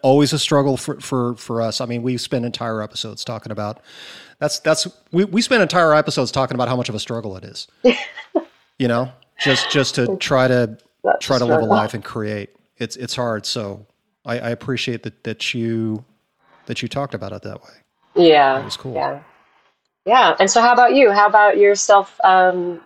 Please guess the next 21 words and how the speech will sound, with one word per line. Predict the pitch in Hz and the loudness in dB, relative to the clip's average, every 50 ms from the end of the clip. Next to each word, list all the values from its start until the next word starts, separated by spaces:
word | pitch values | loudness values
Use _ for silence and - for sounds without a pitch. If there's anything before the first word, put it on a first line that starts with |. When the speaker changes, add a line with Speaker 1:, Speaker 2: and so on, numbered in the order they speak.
| _ - | _ -4
Speaker 2:
discipline, | 196 - - - 208 196 185 185 | -4 -4 -2 2 2 4 4 2
self-indulgence? | 175 - - 180 180 180 180 175 175 202 240 254 185 151 131 131 - - - _ | 0 2 4 4 4 4 2 0 2 2 2 2 0 -2 -8 -8 -12 -18 -8 _
Speaker 1:
Dis-, | - 170 180 180 - 208 202 185 | 4 4 4 6 6 4 2 4
discipline, | 143 185 202 202 240 - - 214 208 190 | 4 2 2 2 0 0 0 0 0 0
self-indulgence | - - 196 180 180 170 - 180 160 135 160 156 160 160 139 156 160 147 - - | 0 2 2 4 2 2 0 -4 -2 0 0 0 0 0 -2 -4 -6 -6 -8 -10
to | - 151 | -10 -8
me | 143 139 143 147 143 143 147 | -6 -6 -6 -6 -6 -6 -6
would | 135 135 135 131 127 | -6 -8 -8 -10 -10
be | - 139 135 135 131 131 127 127 123 120 113 _ _ _ _ _ _ _ _ _ _ _ _ _ _ _ _ _ _ _ _ _ | -8 -8 -6 -6 -6 -6 -6 -6 -8 -8 -10 _ _ _ _ _ _ _ _ _ _ _ _ _ _ _ _ _ _ _ _ _
um, | _ - 127 131 131 131 131 127 123 120 - | _ -8 -4 -4 -2 -2 -2 -4 -6 -6 -4
the | 147 | -4
way | 143 139 156 160 160 | -2 2 2 4 4
I, | 165 165 165 160 156 147 _ - | 4 4 2 2 -2 -4 _ -6
the | - 143 | -4 -2
way | 135 147 147 151 | 0 0 0 0
I | 151 | 0
interpret | 147 143 - - 151 139 - 143 - | -2 -4 -4 -6 -8 -8 -8 -6 -4
that | 139 131 127 | -4 -4 -2
is | 127 123 123 120 120 120 113 - - - - - _ _ _ _ _ _ _ _ _ _ _ _ _ _ _ _ _ _ _ _ _ _ _ _ _ _ _ _ _ _ _ _ _ _ _ _ _ - | -4 -4 -4 -4 -6 -6 -8 -8 -8 -10 -10 -12 _ _ _ _ _ _ _ _ _ _ _ _ _ _ _ _ _ _ _ _ _ _ _ _ _ _ _ _ _ _ _ _ _ _ _ _ _ 0
allow | 143 139 143 147 151 156 170 175 175 | 0 2 4 4 4 4 6 4 2
yourself | 180 180 165 165 160 - - - - 147 143 143 143 143 139 143 131 - - | 2 0 -2 -4 -4 -4 -6 -4 0 0 2 2 2 2 0 -2 -4 -10 -20